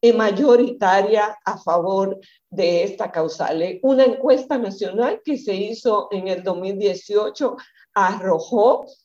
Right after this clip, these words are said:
que el, eh, setenta y nueve por ciento de la población estaba de acuerdo con las tres causales.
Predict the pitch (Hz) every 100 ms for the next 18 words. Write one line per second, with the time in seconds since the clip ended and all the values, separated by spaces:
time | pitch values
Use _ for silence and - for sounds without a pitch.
0 | _ _ _ - 226 220 220 262 - _
1 | 202 185 190 185 185 180 - - _ _
2 | 190 185 175 165 - - 214 - 196 190
3 | 190 190 214 226 247 233 233 - 190 170
4 | - 233 233 285 - 392 - - _ _
5 | 196 180 175 - 185 170 170 - 226 269
6 | 403 - 196 214 180 202 190 151 - 202
7 | 226 269 392 320 175 165 160 - 180 196
8 | 196 - 160 - - - - - -